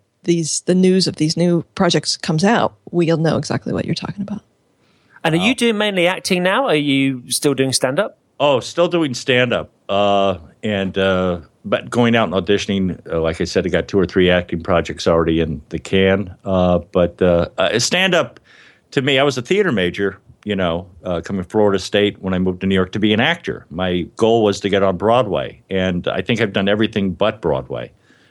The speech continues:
Speaker 3: And I got into stand-up, and it was so satisfying, and still is, that, uh, I could just, you know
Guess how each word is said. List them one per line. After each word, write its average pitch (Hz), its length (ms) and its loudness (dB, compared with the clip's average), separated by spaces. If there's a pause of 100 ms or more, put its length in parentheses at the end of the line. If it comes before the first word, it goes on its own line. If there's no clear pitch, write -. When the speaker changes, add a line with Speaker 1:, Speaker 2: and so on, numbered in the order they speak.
(120)
Speaker 3:
And 101 140 0
I 101 60 2
got 113 200 2
into 117 180 0
stand-up, 123 600 0
and 95 200 -2
it 95 40 0
was 92 180 -4
so 127 300 0
satisfying, 120 800 -2 (220)
and 95 160 -6
still 101 340 2
is, 78 400 0 (500)
that, 90 380 -2
uh, 87 380 4 (800)
I 92 120 0
could 92 240 -2
just, - 360 -2 (140)
you 110 140 2
know 82 240 0